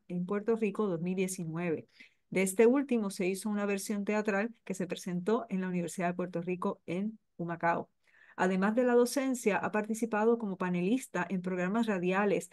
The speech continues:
y en documentales históricos para W I P R Canal seis, analista crítica en la revisión de artículos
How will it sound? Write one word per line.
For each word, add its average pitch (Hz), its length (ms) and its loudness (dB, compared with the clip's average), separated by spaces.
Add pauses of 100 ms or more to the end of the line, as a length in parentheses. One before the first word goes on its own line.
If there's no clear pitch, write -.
(140)
y 208 100 4
en 185 100 0
documentales 185 760 0
históricos 226 640 2
para 180 240 -2
W 170 340 0
I 185 100 2
P 220 240 2
R 226 180 2
Canal 170 320 -4
seis, 180 520 -4 (300)
analista 185 640 0
crítica 220 580 2
en 196 100 0
la 180 120 -2
revisión 175 520 -2
de 185 100 0
artículos 220 640 0